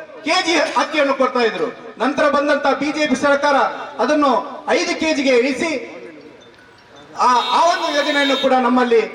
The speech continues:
ಕೊಡುವಂತ ರೀತಿಯಲ್ಲಿ ಕೆಲಸ ಕಾರ್ಯ ಮಾಡಿದ್ರು. ಅದೇ ರೀತಿ ಎಲ್ಲಿ ಈ ಉಳಿದ ಗ್ಯಾರಂಟಿ ಯೋಜನೆಯನ್ನು ಕೂಡ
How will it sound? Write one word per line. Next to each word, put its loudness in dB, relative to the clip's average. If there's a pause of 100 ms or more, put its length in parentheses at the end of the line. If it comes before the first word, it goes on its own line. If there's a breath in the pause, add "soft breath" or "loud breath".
(120)
ಕೊಡುವಂತ 2
ರೀತಿಯಲ್ಲಿ 0
ಕೆಲಸ 0
ಕಾರ್ಯ 0
ಮಾಡಿದ್ರು. -2 (200)
ಅದೇ 4
ರೀತಿ 2 (500)
ಎಲ್ಲಿ 2
ಈ -2
ಉಳಿದ 2 (420)
ಗ್ಯಾರಂಟಿ 0
ಯೋಜನೆಯನ್ನು 2
ಕೂಡ 0